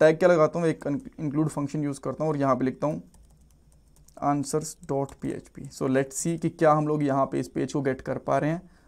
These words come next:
आप यहाँ पे देख रहे हो आंसर्स वाली जो पेज हमारा यहाँ पे इंपोर्ट हो चुका है। So, अब हमें क्या करना है,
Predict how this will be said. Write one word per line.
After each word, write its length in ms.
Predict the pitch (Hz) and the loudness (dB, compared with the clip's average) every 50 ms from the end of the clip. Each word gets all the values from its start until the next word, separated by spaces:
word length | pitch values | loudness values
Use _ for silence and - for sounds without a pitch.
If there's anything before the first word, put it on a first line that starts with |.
| _ _ - | _ _ 8
आप 200 | 135 139 135 143 | 8 8 10 8
यहाँ 120 | 139 131 | 4 2
पे 80 | 131 139 | 2 0
देख 160 | 139 135 131 | -2 0 0
रहे 100 | 151 175 | 0 0
हो 60 | 185 | 2
आंसर्स 400 | - 160 156 156 - 180 160 - 165 | 2 2 2 2 2 0 -2 0 2
वाली 240 | 151 147 160 185 196 | 2 4 4 2 0
जो 160 | - 160 165 156 | 0 2 0 2
पेज 260 | - - 151 143 147 | 2 2 2 2 4
हमारा 240 | 143 147 135 143 147 | 4 4 4 4 4
यहाँ 160 | 143 139 135 | 2 2 2
पे 80 | 147 | 2
इंपोर्ट 320 | 147 139 - 156 185 185 - | 0 0 0 0 -2 0 0
हो 120 | - 131 117 | -4 -4 -4
चुका 260 | - - 175 131 - | -4 -10 -10 -10 -12
है। 80 | - - - - - - _ | -12 -14 -18 -20 -20 -20 _
So, 100 | - - 208 - | -10 -10 0 2
अब 120 | 247 240 220 | 4 6 6
हमें 180 | 208 202 196 | 6 6 6
क्या 140 | 170 165 156 | 6 6 6
करना 280 | 151 147 131 127 127 156 | 6 4 2 2 2 -2
है, 140 | 190 196 | -2 -6